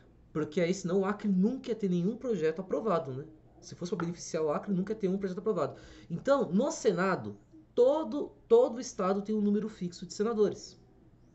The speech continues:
E aí a gente tira um pouquinho dessa, dessa diferença do tamanho, pra tra-, pra fazer com que todo brasileiro seja tratado da mesma forma. Então é por isso que existe Senado, é por isso que existe Câmara Federal, tá? Então, e o Senado é fixo,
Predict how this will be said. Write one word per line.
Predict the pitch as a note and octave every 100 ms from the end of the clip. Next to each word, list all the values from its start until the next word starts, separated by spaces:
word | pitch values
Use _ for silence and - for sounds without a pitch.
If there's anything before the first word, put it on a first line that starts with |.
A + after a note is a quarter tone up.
| - - - - -
E |
aí | F3+ F3+
a |
gente | F#3+ G3 - A3 A3 - - - - - -
tira | G#3+ C4 A#3
um |
pouquinho | G3+ G3 G#3 G3+
dessa, | F3+ F3+ F#3+ F3 E3 C#3+ A2+ G#2 - - - -
dessa | - D#3 F#3
diferença | G#3 A#3+ G3+ G#3+ - A#2+
do | - F3
tamanho, | G#3 F3 D#3 C#3 - - -
pra | F#3+
tra-, | G3+ G3
pra | - G3 - - - -
fazer | - C4 C4 D3 C#3 D3
com | F3
que | F#3+
todo | - - G#3 A3+ A3+
brasileiro | A3 G3 G3+ D#3+ F3
seja | F#3+
tratado | G3+ F#3+ F3 E3+
da |
mesma | F3 F3+ A3
forma. | D3 A2 F#2+ -
Então | -
é | G#3+
por | A3
isso | A3
que | A3
existe | F#3+ F#3
Senado, | - G#3 G3 G3+ F3+ - - -
é |
por | F#3+
isso | F#3
que |
existe | F#3+ F#3+ -
Câmara | - G#3+ G3
Federal, | G3+ G3 G#3+ D3+ - - - - -
tá? | C3 D3+
Então, | C3+ F#3 F3+
e | F3+
o | F3
Senado | G#3 D#3+ C3+ F3
é |
fixo, | F3 A3+ A#3 -